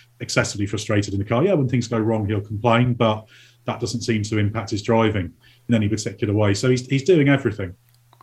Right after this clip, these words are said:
Yeah, Ferrari have handed him wins, but it's because he's always been there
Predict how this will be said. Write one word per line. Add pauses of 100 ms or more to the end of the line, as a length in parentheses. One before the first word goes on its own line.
(120)
Yeah,
Ferrari
have
handed
him
wins,
but
it's
because
he's
always
been
there